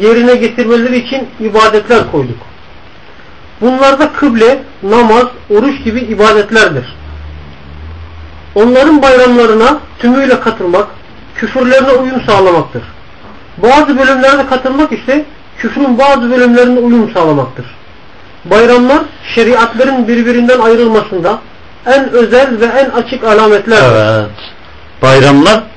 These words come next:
Speaker 2: Yüce Allah Azze ve Celle ne buyuruyor? Biz her birinize bir şeriat tayin ettik. Bundan önce peygamberler farklı farklı şeriatlerle gelmişti. Bayramlar da arkadaşlar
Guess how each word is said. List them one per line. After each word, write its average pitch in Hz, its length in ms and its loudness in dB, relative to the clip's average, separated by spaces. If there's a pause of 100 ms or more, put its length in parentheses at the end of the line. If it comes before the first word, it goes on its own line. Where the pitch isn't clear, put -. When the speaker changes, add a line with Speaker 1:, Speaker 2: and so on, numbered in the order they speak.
Speaker 2:
Yüce 139 220 2
Allah 175 220 4
Azze 170 220 2
ve 170 100 2
Celle 180 260 0
ne 185 140 0
buyuruyor? 160 420 2
Biz 196 200 0
her 180 360 2
birinize 151 580 2 (200)
bir 151 180 4
şeriat 143 720 2 (520)
tayin 127 340 2
ettik. - 320 -6 (580)
Bundan 175 300 4
önce 202 480 2 (640)
peygamberler 156 840 4
farklı 165 400 2
farklı 156 400 0
şeriatlerle 170 840 2
gelmişti. 107 600 -2 (640)
Bayramlar 190 640 4
da 175 60 4
arkadaşlar 165 680 2